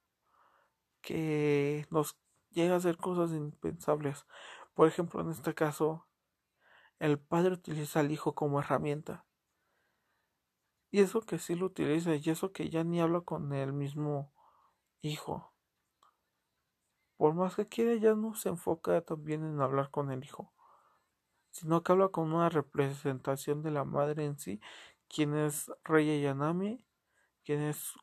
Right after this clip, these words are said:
una copia o un tipo de clon de esta misma,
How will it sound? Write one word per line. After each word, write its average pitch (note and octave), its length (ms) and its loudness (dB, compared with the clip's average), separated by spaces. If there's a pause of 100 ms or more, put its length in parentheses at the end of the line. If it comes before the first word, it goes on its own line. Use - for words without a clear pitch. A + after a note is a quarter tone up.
una D#3 720 -4
copia F3+ 520 0 (800)
o D3+ 80 -2
un D#3+ 200 -2
tipo E3+ 320 -2
de - 100 -4
clon C#3+ 360 -2
de D3 220 0
esta C#3+ 260 -6
misma, C#3+ 500 -8